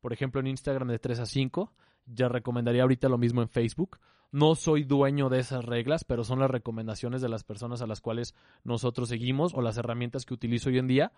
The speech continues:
o de los negocios que lo aplico y nos han funcionado. Así que, recuerda,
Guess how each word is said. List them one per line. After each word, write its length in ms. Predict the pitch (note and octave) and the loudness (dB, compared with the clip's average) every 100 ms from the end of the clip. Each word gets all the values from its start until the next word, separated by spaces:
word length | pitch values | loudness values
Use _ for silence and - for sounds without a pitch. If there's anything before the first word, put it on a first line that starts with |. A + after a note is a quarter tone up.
| _ | _
o 140 | - B2+ | 0 4
de 60 | |
los 160 | A#2+ B2+ | 4 2
negocios 340 | B2+ B2+ D3+ | 2 2 2
que 100 | C#3 | 2
lo 60 | C#3 | 2
aplico 340 | B2+ C3+ B2+ | 2 0 0
y 40 | D3+ | -2
nos 160 | B2+ | -2
han 100 | A2 | -8
funcionado. 560 | A2+ C3 - C3+ C#3+ C3 - _ _ _ _ _ _ _ - | -6 -6 -2 2 4 2 -2 _ _ _ _ _ _ _ -6
Así 280 | A2+ - D#3+ | -2 0 2
que, 300 | E3+ E3+ A3+ _ _ _ _ _ _ _ | 4 2 2 _ _ _ _ _ _ _
recuerda, 640 | A#2+ A#2+ C#3 C3+ B2 G2+ | -4 2 6 6 6 0